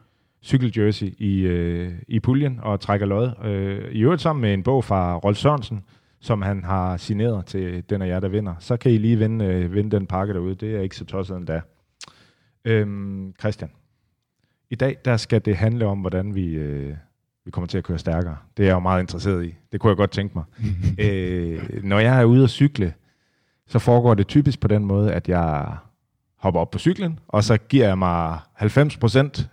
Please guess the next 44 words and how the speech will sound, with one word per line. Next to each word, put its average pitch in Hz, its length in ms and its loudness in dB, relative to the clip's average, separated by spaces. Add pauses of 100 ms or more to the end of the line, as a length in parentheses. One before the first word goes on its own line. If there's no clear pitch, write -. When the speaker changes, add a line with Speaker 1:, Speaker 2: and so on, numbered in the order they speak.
(100)
Speaker 1:
øh, 98 720 2 (100)
de 107 140 2
tredive 98 320 -2
fyrre 113 220 4
kilometer, 98 520 -2 (1080)
jeg 80 120 -14
tit - 260 -4
cykler. 98 560 -4
Øh, 80 220 -4
nogle 90 160 -4
gange 90 160 -2
selvfølgelig 90 360 -6
mere, 92 240 -4
men 90 260 -10
tit - 220 -12
så 120 80 -8
er 107 40 -6
det 104 80 -8
sådan 107 240 -4
en 98 100 -8
tur. 113 260 -6
Og 92 140 -6
så 117 100 -4
kommer 120 240 0
jeg 104 80 2
hjem 127 180 0
igen 104 220 0
og 104 80 -2
tjekker, 107 260 -2
hvor 92 80 -4
hurtigt 98 240 -4
jeg 82 80 -4
har 85 60 -6
kørt. - 400 -6 (500)
Er 92 60 -10
det 123 140 0
den 120 100 -2
bedste 117 280 2
måde 107 180 4
at 110 60 2
træne 113 240 0
på, 110 180 0
synes 110 220 -8
du? - 100 -18